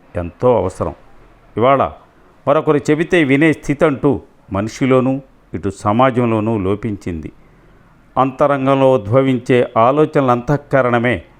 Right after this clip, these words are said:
మనసు. అలాంటి మనసును ఎప్పటికప్పుడు పరిశుభ్రంగా ఉంచుకునే వాళ్ళలో సదాలోచనలు కలుగుతాయి. అవి ఎప్పటికప్పుడు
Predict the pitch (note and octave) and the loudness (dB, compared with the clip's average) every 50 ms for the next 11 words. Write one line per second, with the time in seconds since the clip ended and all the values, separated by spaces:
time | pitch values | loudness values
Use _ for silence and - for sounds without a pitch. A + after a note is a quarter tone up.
0 | _ _ _ _ - E2 F2 F#2+ G2+ A2+ - - F#2+ - - _ _ _ - - | _ _ _ _ -10 -4 -4 -4 -4 -4 -8 -8 -12 -14 -14 _ _ _ -20 -20
1 | _ - _ _ - A2 A#2 B2 A#2+ A2 - A2+ G#2 G#2+ B2 D3+ D3 - G3+ F#3+ | _ -20 _ _ 0 2 2 2 0 0 -2 -2 0 0 0 0 0 -2 -4 -4
2 | F3 - - - _ _ _ _ _ _ C3+ C3+ C3+ - - D3 C#3 C#3+ C#3+ C3+ | -4 -6 -8 -18 _ _ _ _ _ _ -2 -2 0 0 -2 -2 -2 0 0 -2
3 | A2 - B2+ A#2+ G#2 - B2 C#3+ - - D3+ A#2+ G#2 A#2 C3+ C3+ B2 A#2+ A#2+ A2+ | 0 0 -2 -2 0 0 -2 -2 0 -2 -4 -2 0 0 0 0 2 2 2 2
4 | G#2+ A2+ A2 - - - - C#3+ B2+ B2 A#2 A2 G#2+ G#2 G#2 G#2 A2 A#2+ A2 - | 0 -2 -6 -8 -10 -4 -2 -2 0 2 2 2 2 2 2 2 2 0 -2 -2
5 | - - _ _ _ _ _ _ - - B2 A#2+ B2 C3+ C#3 C3+ B2+ A#2+ A#2 - | -4 -14 _ _ _ _ _ _ -4 -2 -2 0 2 0 0 0 0 -2 -2 -2
6 | A#2+ A#2 A#2+ A#2+ - F#2+ F2+ F#2 G#2+ - - A2+ F2+ D#2+ D2 - _ _ _ _ | -2 -2 -2 -2 -4 -4 -4 -4 -6 -4 -2 -2 -2 -2 -4 -10 _ _ _ _
7 | _ _ _ _ _ _ F2+ F2 F2+ F2+ F2 G2 G2+ - - - G2+ - - G#2 | _ _ _ _ _ _ -6 -4 -4 -4 -2 -4 -4 -2 -4 -4 -4 -2 -4 -6
8 | - - C#3 D3 D#3+ B2 | -4 -4 -4 -4 -4 -6